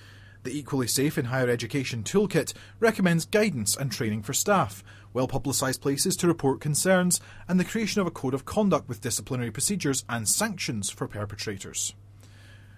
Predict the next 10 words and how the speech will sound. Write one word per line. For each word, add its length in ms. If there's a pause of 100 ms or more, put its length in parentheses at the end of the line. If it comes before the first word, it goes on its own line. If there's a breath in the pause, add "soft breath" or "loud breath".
(380 loud breath)
It 100
also 300
recommends 440
setting 280
up 100
secure 340
data 320
collection 520
to 100
record 320